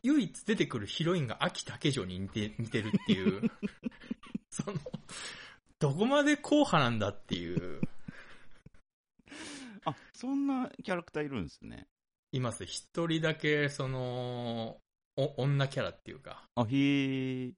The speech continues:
Speaker 1: うん。親密な女キャラ出てくるんですけど、まあ、どう見てもおばさんっていう。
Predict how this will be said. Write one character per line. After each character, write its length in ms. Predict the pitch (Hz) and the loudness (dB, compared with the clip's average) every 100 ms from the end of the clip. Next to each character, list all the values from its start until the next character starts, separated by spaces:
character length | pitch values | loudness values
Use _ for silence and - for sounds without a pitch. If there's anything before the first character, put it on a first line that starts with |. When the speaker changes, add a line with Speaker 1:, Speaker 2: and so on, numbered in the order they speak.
| - | -10
Speaker 1:
う 40 | |
ん。 380 | 104 95 85 87 - | -6 -6 -6 -10 -8
親 340 | - - 147 | -2 0 2
密 260 | 147 143 139 | 2 -2 -2
な 120 | 123 | 0
女 300 | 127 131 120 | 0 -2 -2
キ 120 | - | -2
ャ 40 | 98 | -4
ラ 40 | |
出 140 | 101 | -4
て 80 | 98 | -6
く 100 | - | -8
る 60 | 87 | -12
ん 40 | |
で 60 | 95 | -14
す 100 | - | -14
け 60 | |
ど、 140 | 98 95 | -14 -10
ま 360 | 104 92 87 | -8 -6 -8
あ、 40 | - _ _ _ _ - | -14 _ _ _ _ -4
ど 240 | 131 139 | 0 2
う 20 | |
見 120 | 143 | 2
て 80 | 143 | 0
も 120 | 123 | -2
お 60 | 107 | 0
ば 100 | 113 | 0
さ 180 | - 104 | -2 -4
ん 100 | 104 | -6
っ 40 | |
て 160 | - 92 | -10 -12
い 100 | |
う。 80 | 73 | -12